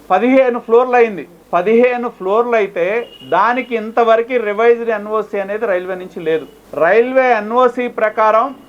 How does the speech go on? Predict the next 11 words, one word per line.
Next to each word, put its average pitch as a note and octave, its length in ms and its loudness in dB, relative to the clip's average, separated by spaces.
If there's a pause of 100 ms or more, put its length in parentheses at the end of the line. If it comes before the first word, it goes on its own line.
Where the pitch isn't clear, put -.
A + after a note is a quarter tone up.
డెబ్బై G3 480 2
ఐదు A#3 280 4
అడుగుల A#3 360 2
దూరం A#3 500 2
రైల్వే A3+ 380 4
ట్రాక్ G#3+ 440 0
నుంచి A3+ 400 -8
వదిలిపెట్టి G#3 640 -6
కట్టడానికి G3+ 680 -2
ఎన్ఓసీ F#3+ 520 -4
ఇస్తే, F#3+ 520 -2